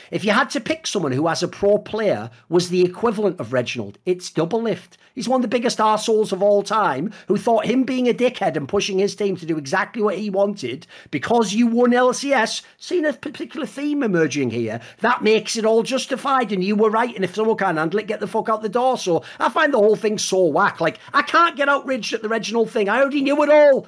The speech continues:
I was bloody telling you guys it for ten years. And then the whole thing of, like, "Oh, you won't believe this.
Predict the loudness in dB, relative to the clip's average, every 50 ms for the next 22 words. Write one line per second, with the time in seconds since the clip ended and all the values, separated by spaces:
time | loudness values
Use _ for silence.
0 | -2 2 2 2 2 2 -2 -2 -2 -2 -6 -4 -2 -2 -2 0 0 0 0 2
1 | 4 4 4 4 2 0 -4 -4 -8 -6 -4 -4 -2 -2 -2 2 6 6 8 8
2 | 6 4 2 -4 -14 -16 -20 -14 -2 0 2 4 4 4 4 2 0 -6 -10 -16
3 | _ _ 4 6 6 6 6 4 2 2 2 2 2 4 2 2 2 0 -6 _
4 | -20 _ 0 2 4 4 4 6 6 6 4 4 2 0 0 0 0 2 2 2
5 | 2 2 -2 -6